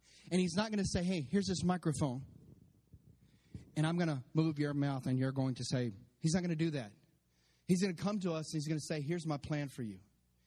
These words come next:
Here's my plan for you. Will you come in agreement with me? Will you do your part?" And we want God to do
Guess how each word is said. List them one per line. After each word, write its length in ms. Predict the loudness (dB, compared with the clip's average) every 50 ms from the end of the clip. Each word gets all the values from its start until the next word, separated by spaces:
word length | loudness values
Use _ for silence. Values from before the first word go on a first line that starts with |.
| _ _ _
Here's 240 | -2 0 0 0 0
my 160 | 0 0 2
plan 320 | 4 4 4 4 2 -2 -2
for 160 | -4 -4 -4
you. 200 | -4 -4 -6 -10 -14 _ _ _ _ _ _ _ _ _
Will 180 | -4 0 2 2
you 200 | 4 2 2 2
come 240 | 2 2 2 2 0
in 40 | 0
agreement 400 | 0 0 0 0 0 -2 -4 -6
with 200 | -8 -8 -6 -8
me? 180 | -8 -8 -10 -14 _ _ _ _ 0
Will 180 | 2 4 4 4
you 180 | 4 2 2
do 220 | 2 2 2 4 4
your 300 | 4 2 2 2 0 -2
part?" 340 | -4 -4 -4 -4 -4 -6 -12 _ _ _ _ _ _ _ -6 0
And 100 | 2 4
we 120 | 4 4
want 220 | 2 0 -2 -2 0
God 220 | 0 0 0 -2
to 60 | -2
do 180 | -2 -2 -2